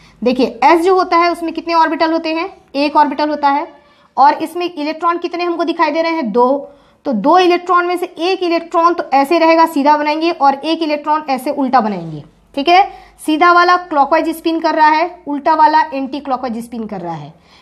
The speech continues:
ये हम ऑर्बिटल में इलेक्ट्रॉनिक कॉन्फ़िगरेशन, यानी कि ऑर्बिटल में इलेक्ट्रॉनिक, अ, इलेक्ट्रॉन का डिस्ट्रीब्यूशन कर रहे हैं। ये भी एस, एस का एक ऑर्बिटल हमने बना दिया, कितने इलेक्ट्रॉन है इसमें?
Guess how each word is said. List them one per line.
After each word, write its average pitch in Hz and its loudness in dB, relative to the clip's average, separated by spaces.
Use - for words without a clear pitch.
ये 269 4
हम 330 6
ऑर्बिटल 339 2
में 339 0
इलेक्ट्रॉनिक 302 -2
कॉन्फ़िगरेशन, 277 -2
यानी 311 -4
कि 311 -4
ऑर्बिटल 277 2
में 302 -6
इलेक्ट्रॉनिक, 269 -2
अ, 240 -2
इलेक्ट्रॉन 247 0
का 311 0
डिस्ट्रीब्यूशन 240 -2
कर 196 -4
रहे 175 -6
हैं। 151 -14
ये 269 6
भी 330 6
एस, 339 4
एस 285 2
का 349 4
एक 320 2
ऑर्बिटल 311 2
हमने 320 -2
बना 302 2
दिया, 320 2
कितने 294 -8
इलेक्ट्रॉन 294 0
है 320 -4
इसमें? 330 -6